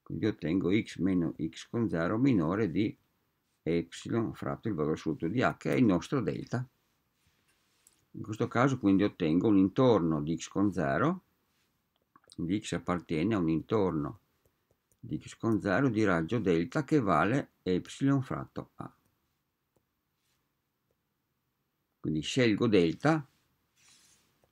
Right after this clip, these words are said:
per ogni epsilon, determino delta come epsilon fratto a, con a diverso da zero. E quindi il limite è verificato.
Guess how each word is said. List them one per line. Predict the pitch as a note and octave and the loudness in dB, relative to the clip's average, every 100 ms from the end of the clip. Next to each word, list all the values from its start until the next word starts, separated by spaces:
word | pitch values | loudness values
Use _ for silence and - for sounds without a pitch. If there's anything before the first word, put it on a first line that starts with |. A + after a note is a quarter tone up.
| _ | _
per | - C#2+ | -12 -4
ogni | G2+ G2 F2 E2 - - | 0 2 2 0 -4 -6
epsilon, | D2 D2+ - - F2 B2+ D#3 - _ | -2 -2 -6 -6 0 2 2 -2 _
determino | G2 C3+ C3 E2+ D#2+ A2+ C3 E3+ E3 _ _ _ | 0 0 2 0 2 2 2 2 -2 _ _ _
delta | - E2+ D#3+ - D3+ | -6 -2 -2 -2 -6
come | C3+ F2+ E2 G#2+ D3 D#3 _ _ _ _ - - | -4 0 2 2 0 -4 _ _ _ _ -20 -8
epsilon | F3+ E3 - - B2+ B2 | -4 -4 -6 -6 -2 -2
fratto | G#2 - - _ - - | -4 -8 -10 _ -14 -12
a, | A#1 - _ _ _ _ | -14 -16 _ _ _ _
con | - F#2+ F2+ - _ _ | -6 -2 -2 -4 _ _
a | D2+ F#2 - _ _ _ _ | -6 -6 -6 _ _ _ _
diverso | - F2 A#1 - - | -8 -6 -8 -10 -12
da | A1+ - | -12 -12
zero. | G#1 - - - _ _ _ _ _ _ _ _ _ _ | -14 -14 -16 -18 _ _ _ _ _ _ _ _ _ _
E | - A#2+ | -8 2
quindi | G#2+ G#2 | 4 6
il | A#2+ | 6
limite | F#2+ G2+ G2+ | 6 4 4
è | E2+ | 2
verificato. | D#2+ F2 - - A1 - G2 | 2 0 -6 -8 -10 -8 -10